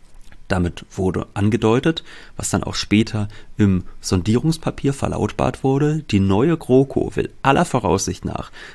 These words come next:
die Bürgergeldempfänger weiter drangsalieren, unter anderem mit neuen Totalsanktionen für Arbeitslose, die sogenannte zumutbare Arbeiten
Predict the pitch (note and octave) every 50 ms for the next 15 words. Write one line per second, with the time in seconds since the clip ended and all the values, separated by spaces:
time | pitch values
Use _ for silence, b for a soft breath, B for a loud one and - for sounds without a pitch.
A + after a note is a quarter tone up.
0 | B - - G#2 F#2+ E2+ - G2+ A2+ A#2 - C#3+ C3 - A2+ A2 - G#2+ G2+ G2+
1 | - G#2 G2+ F#2+ F#2 E2+ E2+ F#2 G#2 C3+ D#3+ D#3 C#3 - A2+ G#2+ G#2+ G#2 G2+ G2
2 | F2+ F#2 F#2+ G#2 A2+ A2+ - - - - C#3 F3 G#3+ G#3 - - D3 C#3+ C#3+ C#3
3 | D3 C#3+ C#3+ B B B B B - B2+ B2+ - - - - G#2+ G#2+ A2 A2+ A#2+
4 | B2 - - G2+ - - - B2+ C#3 C#3+ A#2 G2+ - F#2 G2+ G2+ - - A#2 G#2
5 | G#2 G#2+ G#2+ G#2+ - - - - D3 D#3 F3 - - - G#2+ G#2 A2 A2+ A2+ -
6 | - A2+ A#2 B2 B2 - C3+ C3+ C#3 B B B B B B - - B2 A#2 G#2
7 | B2 A2+ A#2 A#2 A2+ A2+ G#2+ A#2+ A2 - - - G#2+ - - - D#3+ D#3+ D#3 D3+
8 | C#3 - A2+ A2 A2 A2+ A2+ - C3 C3+ B2 A2 F#2+ G2 G2 - G#2+ A2 G#2+